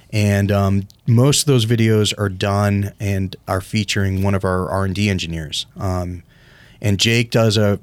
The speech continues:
pretty phenomenal job of actually explaining the who, what, where, whens, and, and whys of not just our suppressors, but some of our accessories and, um, and just suppressor science in general. Um, so I would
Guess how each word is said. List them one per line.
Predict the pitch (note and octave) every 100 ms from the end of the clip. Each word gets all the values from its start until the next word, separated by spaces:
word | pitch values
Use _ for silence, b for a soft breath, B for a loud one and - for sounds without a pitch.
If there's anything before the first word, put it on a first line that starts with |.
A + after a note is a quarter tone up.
| -
pretty | D3+ C3
phenomenal | - A#2 A2+ G#2+ G2
job | G#2 G2 G2 G2
of | F#2
actually | F2 F#2+ - G2 F#2
explaining | - - G2+ F#2+ F#2 B B B
the | A2+
who, | B2+
what, | A#2+ A2
where, | A2+ G#2+ G2+
whens, | G2+ G2+ G2+ F#2+ -
and, | F#2+ F2+ F2 F2
and | F#2+ F#2+ F2+
whys | F2 F2+ F2+ -
of | F2+ F2 - B B B B
not | C3 B2
just | A#2 G2+ -
our | A2+
suppressors, | G2 - G#2+ G#2 - F#2
but | F2+ -
some | G2+
of | F#2+ F2+
our | F2
accessories | G2+ - A2+ - G2+ G2 F#2+
and, | G2 F2+ F2+ - -
um, | G2 F#2 F2+ F2 E2 -
and | G#2+
just | C3 - - B B B B -
suppressor | C#3+ B2+ B2+ A#2
science | - G#2+ G#2 G2 -
in | F#2
general. | F2 F2+ G2 C3+ - _ -
Um, | G2+ G2 F#2
so | - A2+ G#2+
I | B2+
would | A2+